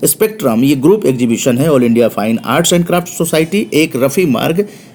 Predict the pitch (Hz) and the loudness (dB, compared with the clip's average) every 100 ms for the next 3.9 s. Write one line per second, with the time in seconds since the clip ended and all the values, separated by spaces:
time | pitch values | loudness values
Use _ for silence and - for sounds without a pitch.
0 | - 117 117 117 117 123 139 147 156 156 | -4 0 2 2 0 0 0 2 0 0
1 | - 170 120 117 117 - 147 175 175 185 | 0 -2 0 2 0 0 -2 0 0 0
2 | 208 185 165 156 151 - 180 190 202 139 | 0 2 2 4 2 2 2 2 2 2
3 | 127 147 147 117 101 95 90 - | 2 2 2 0 -4 -6 -8 -10